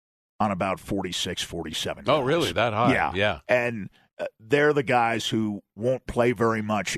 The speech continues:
Speaker 1: if at all. Uh, they had twenty-eight, uh, starters, semi-regulars who didn't play in Buffalo.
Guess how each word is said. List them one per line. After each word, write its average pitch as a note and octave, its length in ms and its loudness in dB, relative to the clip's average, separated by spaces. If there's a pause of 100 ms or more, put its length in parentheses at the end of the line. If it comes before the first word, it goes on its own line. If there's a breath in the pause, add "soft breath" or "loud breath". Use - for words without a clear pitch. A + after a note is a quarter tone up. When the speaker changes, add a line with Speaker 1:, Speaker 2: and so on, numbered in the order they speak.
Speaker 1:
if B2+ 280 0
at G#2 180 4
all. F#2+ 420 -2 (480)
Uh, F2 160 -2
they G#2+ 220 2
had G2+ 180 -2
twenty-eight, B2 680 2 (560)
uh, C2 160 -8 (440)
starters, A#2 760 2
semi-regulars A2 1200 2 (120)
who C#3 140 2 (100)
didn't C#3 320 0
play A#2+ 320 2
in G2 140 -6
Buffalo. B2 640 4